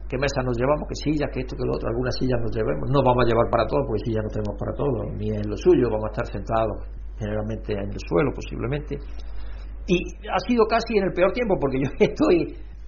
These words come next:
hasta aquí de trabajo, de la revista, de todo eso, ¿no? Pero yo sé que es más importante lo otro, es más importante. Entonces vamos a, vamos a poner lo mejor primero, vamos a saber qué es lo mejor, vamos a dedicarle a Dios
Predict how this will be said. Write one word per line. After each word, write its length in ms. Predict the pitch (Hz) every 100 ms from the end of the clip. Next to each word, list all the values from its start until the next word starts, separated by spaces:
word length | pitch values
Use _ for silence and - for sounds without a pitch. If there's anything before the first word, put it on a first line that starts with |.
| -
hasta 240 | 151 240
aquí 140 | 151 175
de 160 | 135
trabajo, 400 | 131 123 151 135
de 60 | 131
la 120 | 123
revista, 340 | 113 127 131 120
de 60 |
todo 180 | 110 113
eso, 180 | 220 147
¿no? 100 | 131 - - - - -
Pero 140 | 147
yo 60 | 147
sé 80 | 151
que 60 | 165
es 80 |
más 120 | 156 156
importante 440 | 143 135 135 127
lo 140 | 113
otro, 200 | 135 - - - -
es 80 |
más 140 | 123 139
importante. 440 | 127 117 139 - - - -
Entonces 260 | - - -
vamos 280 | 180 247 233
a, 60 | 220
vamos 220 | 240 285
a 20 |
poner 260 | 208 190 202
lo 140 | 170
mejor 380 | 147 131 185 185
primero, 380 | 151 131 123 127 - - - - -
vamos 220 | 151 214
a 20 |
saber 200 | 196 190
qué 80 | 190
es 60 | 175
lo 80 | 135
mejor, 440 | 113 120 95 - - - - -
vamos 220 | 123 143
a 40 |
dedicarle 460 | 135 123 127 131 117
a 40 |
Dios 300 | 110 113 98